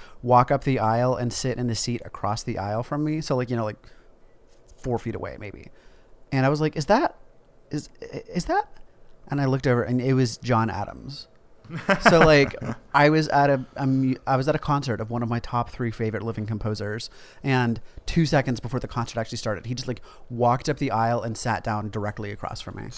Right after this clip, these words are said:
Speaker 2: Nonchalantly, just
Speaker 1: Yeah,
Speaker 2: bent.
Speaker 1: I was like, "What? What is my life right now?"
Speaker 2: Interesting.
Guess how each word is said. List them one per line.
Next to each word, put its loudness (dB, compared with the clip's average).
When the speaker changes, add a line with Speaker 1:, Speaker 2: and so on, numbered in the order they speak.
Speaker 2:
Nonchalantly, 2
just -12
Speaker 1:
Yeah, 0
Speaker 2:
bent. 2
Speaker 1:
I 2
was -2
like, -2
"What? 4
What -2
is 0
my -2
life -6
right -6
now?" -8
Speaker 2:
Interesting. -10